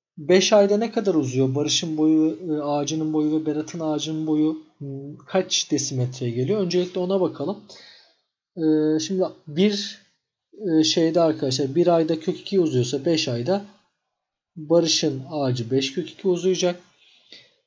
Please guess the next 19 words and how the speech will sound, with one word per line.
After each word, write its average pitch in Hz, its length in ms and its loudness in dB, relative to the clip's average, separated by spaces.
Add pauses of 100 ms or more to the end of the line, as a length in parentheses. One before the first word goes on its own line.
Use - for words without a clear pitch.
Yine 185 300 4
Berat'ın 180 360 6
ağacı 156 400 2
bir 175 120 4
ayda 139 260 4
kök - 220 -10
üç - 180 -10
uzuyorsa 175 540 -2 (340)
beş 190 260 2
ayda 131 380 -4 (560)
beş 175 400 0
kök 127 200 -8
üç 147 180 -12
uzayacak. 160 480 -6
Ben 196 220 2
bu 185 100 0
değerleri 151 420 2
ne 180 60 0
yapacağım? 170 440 -2